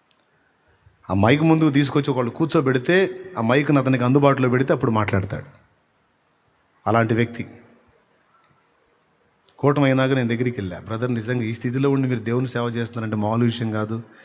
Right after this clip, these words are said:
మీరు ప్రభువుని ప్రకటిస్తున్నారంటే గొప్ప సంగతి బ్రదర్" అంటే, "దేవునికి మహిమ బ్రదర్" అన్నాడు.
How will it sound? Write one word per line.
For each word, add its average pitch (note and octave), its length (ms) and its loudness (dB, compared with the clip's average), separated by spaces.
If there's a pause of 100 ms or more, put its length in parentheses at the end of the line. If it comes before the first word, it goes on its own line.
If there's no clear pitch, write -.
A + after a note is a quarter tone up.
(280)
మీరు G#2+ 100 -6
ప్రభువుని A#2 360 0
ప్రకటిస్తున్నారంటే B2 720 0
గొప్ప A#2 240 -2
సంగతి B2+ 360 -2
బ్రదర్" A#2 300 0
అంటే, A2 420 -2 (420)
"దేవునికి G2+ 300 0
మహిమ G2 320 -2
బ్రదర్" F#2+ 320 -6
అన్నాడు. F2 280 -8